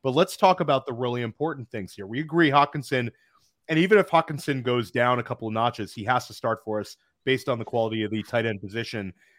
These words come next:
Um, he's, you know, his, his floor is, like, tight end eight or tight end nine, I think, uh, and his ceiling is just staying the same. But right now you have Jordan Addison,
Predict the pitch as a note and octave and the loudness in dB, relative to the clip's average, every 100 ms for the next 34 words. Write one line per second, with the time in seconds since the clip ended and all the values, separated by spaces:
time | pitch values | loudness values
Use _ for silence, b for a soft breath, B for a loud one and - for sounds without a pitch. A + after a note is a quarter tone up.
0 | b - A2+ G#2 A#2 C3+ C#3+ - C3 A2 | b 0 2 2 -4 -10 -10 -6 -2 0
1 | C#3+ - - D3 - - C#3+ C#3+ C3 A2+ | -2 -4 -10 -10 -10 -6 2 4 4 2
2 | A#2+ G#2+ - A#2+ A2 G#2+ A2 G#2 G2+ - | 0 -2 0 0 2 0 0 -2 -4 -2
3 | G#2 G2+ G2 G2+ G2+ F#2+ F#2 G2+ F#2+ - | -2 -2 -2 -2 -2 -4 -6 -6 -8 -12
4 | _ _ _ - G#2+ A2 B2+ A2 - B2+ | _ _ _ -6 -4 -2 -4 -6 -4 -2
5 | B2 A2 G2+ - A2+ - A#2 A2 G#2 F#2+ | 0 -2 -6 -6 -8 -4 -2 -2 -2 -8
6 | - G#2 F#2 C#2+ b b b b C3 A2+ | -6 -8 -8 -12 b b b b -10 2
7 | D3 G3+ D3+ B2+ A#2+ C#3+ B2 A2 - C3 | 2 4 2 0 -2 0 2 2 0 0
8 | D#3 B2 C3 D3 - G2+ G2+ | 0 0 0 0 -4 -8 -8